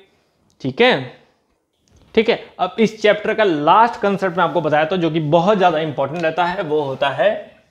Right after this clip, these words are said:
beam of यूनिफॉर्म स्ट्रेंथ, मतलब बहुत इंपॉर्टेंट, बहुत बार पेपर में आया है यूनिफॉर्म स्ट्रेंथ, तो इसको भी शॉर्ट में समझ लेते हैं। देखिए,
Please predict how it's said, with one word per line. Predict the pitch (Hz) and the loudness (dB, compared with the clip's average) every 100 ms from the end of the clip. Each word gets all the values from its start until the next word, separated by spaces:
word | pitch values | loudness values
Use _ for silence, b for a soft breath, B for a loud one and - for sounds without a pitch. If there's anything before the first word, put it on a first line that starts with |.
| _ 143 | _ -12
beam | 131 147 170 190 202 185 - 143 | -8 -4 -2 0 0 -2 -4 -2
of | 131 131 175 220 - - - _ _ _ _ _ _ _ _ _ _ - | 0 2 2 0 -6 -20 -20 _ _ _ _ _ _ _ _ _ _ -10
यूनिफॉर्म | 135 156 202 208 - 160 165 160 | -2 2 4 2 0 -2 -2 -6
स्ट्रेंथ, | - 147 135 120 | -10 -8 -8 -8
मतलब | 113 117 113 | -10 -12 -12
बहुत | 139 165 170 165 165 139 - | -4 0 4 4 2 -4 -10
इंपॉर्टेंट, | 143 120 127 120 151 147 | -10 -6 -4 -4 -6 -4
बहुत | 147 143 143 | -4 -2 0
बार | 135 | 0
पेपर | 123 127 123 | -2 -6 -8
में | 120 | -8
आया | 113 | -8
है | 117 113 - b b b b b _ 143 | -8 -12 -18 b b b b b _ -8
यूनिफॉर्म | 139 143 135 139 202 214 | -4 -4 -2 -2 -2 -4
स्ट्रेंथ, | - - 117 117 | -10 -12 -14 -10
तो | |
इसको | - - 156 | -12 -4 -4
भी | |
शॉर्ट | 160 156 151 165 | -2 -2 -2 -4
में | 165 | -6
समझ | 160 156 156 | -4 -2 -4
लेते | 160 | -6
हैं। | 170 185 190 _ _ b b _ _ _ _ _ _ b b b b b b b _ _ _ _ _ _ _ _ _ _ _ _ _ | -8 -10 -14 _ _ b b _ _ _ _ _ _ b b b b b b b _ _ _ _ _ _ _ _ _ _ _ _ _
देखिए, | 190 175 - - | 2 2 0 -16